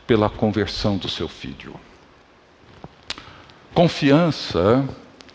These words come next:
e força em Deus. Experimentar a salvação de forma plena e transformadora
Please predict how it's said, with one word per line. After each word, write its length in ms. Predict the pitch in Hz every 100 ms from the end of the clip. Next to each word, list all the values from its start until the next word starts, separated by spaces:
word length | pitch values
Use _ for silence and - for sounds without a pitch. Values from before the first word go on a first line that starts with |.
| - - -
e 80 | 151
força 600 | - - 214 - - 139
em 80 | 113
Deus. 680 | 98 90 - - - - - - - - - - -
Experimentar 880 | - 196 185 196 170 - 208 196
a 40 | 135
salvação 880 | - 151 143 131 - - 165 156 123
de 200 | - 113
forma 420 | - 156 143 143
plena 720 | - - 139 160 208 143 113
e 40 | 107
transformadora 1160 | 135 135 - - 120 123 107 98 87 87 80